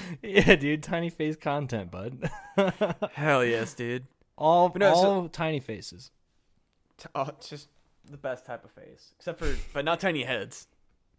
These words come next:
Speaker 1: No, not tiny head Derek. Fuck that guy.
Speaker 2: Fuck that guy. Fuck
Speaker 1: Maybe
Speaker 2: you,
Speaker 1: I
Speaker 2: tiny
Speaker 1: should
Speaker 2: head
Speaker 1: just do,
Speaker 2: Derek.
Speaker 1: <laughs> maybe I should just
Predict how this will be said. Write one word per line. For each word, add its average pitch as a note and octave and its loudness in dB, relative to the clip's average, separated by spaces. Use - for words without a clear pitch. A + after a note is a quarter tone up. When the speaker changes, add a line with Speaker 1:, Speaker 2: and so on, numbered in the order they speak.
Speaker 1:
No, F3+ 8
not F3+ 4
tiny A3 4
head E3+ 4
Derek. C3 4
Fuck - -2
that G2+ -4
guy. G2 -12
Speaker 2:
Fuck - -12
that - -20
guy. - -12
Fuck - -8
Speaker 1:
Maybe A#3+ 6
Speaker 2:
you, D#4 12
Speaker 1:
I - 12
Speaker 2:
tiny - 4
Speaker 1:
should B3+ 2
Speaker 2:
head G3 -2
Speaker 1:
just G#3+ 2
do, G#3+ 4
Speaker 2:
Derek. G3 4
Speaker 1:
<laughs> - -
maybe B3+ 6
I F3+ 4
should F3 -6
just D#3+ 0